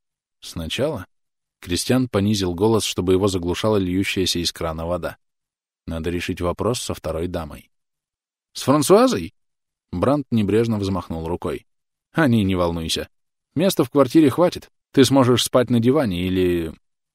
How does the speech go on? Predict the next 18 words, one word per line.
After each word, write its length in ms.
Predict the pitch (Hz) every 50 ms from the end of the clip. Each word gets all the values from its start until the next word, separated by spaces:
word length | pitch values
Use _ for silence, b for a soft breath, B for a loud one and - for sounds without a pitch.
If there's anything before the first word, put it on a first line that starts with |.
| _ _ _ _ _ _ _ _ _ _ _ _
Он 160 | - 82 80 80
усмехнулся. 640 | 78 - 98 92 - - 92 80 78 - - - - _ _ _ _ _ _ _ _
"Найди 300 | 156 175 180 135 123 175
с 80 | 185 -
ней 120 | 202 185
общий 280 | 135 110 101 - - 131
язык. 440 | 156 156 117 82 78 76 - - - _ _ _ _ _
Тогда 260 | - 82 80 73 82
тебе 200 | 82 - 98 92
не 100 | 98 110
придется 420 | 107 127 131 131 190 214 - - 101
спать 260 | - - - 98 -
на 100 | 90 87
диване". 420 | 90 95 92 90 85 80 71 - _ _ _ _ _ _ _ _ _ _ _ _ _ _ _ _ _ _
"Меня 280 | 82 85 85 92 101 104
волнует 440 | 101 104 98 98 104 104 98 -
не 120 | - 95 90
теснота". 560 | - 95 87 - 104 101 101 - 95 - -